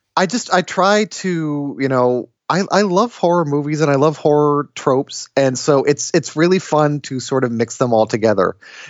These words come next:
And I think there are lots of fans out there who would agree. Like, you know, you can, like I said, you can love Scream and Frozen. So there's, there's a lot of us out there who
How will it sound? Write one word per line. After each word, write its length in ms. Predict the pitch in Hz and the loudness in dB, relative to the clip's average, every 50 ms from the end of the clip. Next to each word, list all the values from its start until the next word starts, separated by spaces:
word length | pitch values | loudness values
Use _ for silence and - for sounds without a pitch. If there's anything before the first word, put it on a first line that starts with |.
| - - | -10 -2
And 140 | - 165 160 | 0 2 2
I 80 | 165 165 | 2 2
think 220 | 160 - 233 233 _ _ _ - 226 | 2 -2 -4 -4 _ _ _ -12 -2
there 140 | - 202 190 | 0 2 2
are 80 | 190 175 | 4 4
lots 260 | 175 185 185 180 - | 4 2 0 0 -2
of 80 | 180 - | -8 -4
fans 400 | - 175 165 165 170 165 135 127 | -2 0 0 0 0 -2 -4 -4
out 300 | - 131 156 180 - - | -2 -2 -2 -2 -2 -2
there 200 | 131 123 120 117 | 0 0 0 -2
who 280 | 107 131 127 117 110 - | -4 -6 -8 -8 -10 -10
would 140 | 120 127 127 | -6 -2 -2
agree. 420 | 123 117 113 127 123 - - 90 _ - | -2 -2 -2 -4 -4 -4 -6 -10 _ -4
Like, 280 | 113 110 - - - _ _ _ - | -4 -4 -4 -6 -20 _ _ _ -4
you 80 | 127 127 | -2 0
know, 80 | 123 | 0
you 220 | 120 117 123 135 - | 0 -2 -2 -4 -2
can, 220 | - 151 139 120 | 0 0 0 2
like 180 | 135 147 151 165 | 0 0 2 2
I 60 | 170 | 0
said, 260 | - - 185 139 123 | 0 0 -2 -2 -2
you 60 | 147 | -4
can 200 | - 170 160 147 | -2 -2 -2 0
love 380 | 143 165 170 170 180 156 147 - | 2 2 2 2 2 0 -4 -10
Scream 480 | - - - 160 156 147 151 143 135 135 | -12 -10 -8 -6 -4 -2 -2 -4 -4 -4
and 360 | - 139 135 131 131 131 123 | -4 -4 -4 -2 -4 -4 -6
Frozen. 500 | - - 135 123 120 110 - - - - - | -8 -8 -6 -6 -6 -8 -12 -16 -18 -18 -12
So 120 | - - 151 | -4 -4 -2
there's, 240 | 139 156 156 135 | 0 0 0 2
there's 160 | 113 170 170 156 | 0 0 2 2
a 60 | 170 | 2
lot 300 | 160 151 156 175 190 190 | 2 4 4 4 4 2
of 80 | 180 160 | 2 0
us 100 | 151 - | -2 0
out 240 | 147 143 151 147 - | 0 0 0 0 -2
there 280 | 143 127 123 120 117 | -2 -2 -2 -2 -4
who 360 | 113 143 139 131 123 123 117 | -4 -6 -6 -6 -6 -8 -10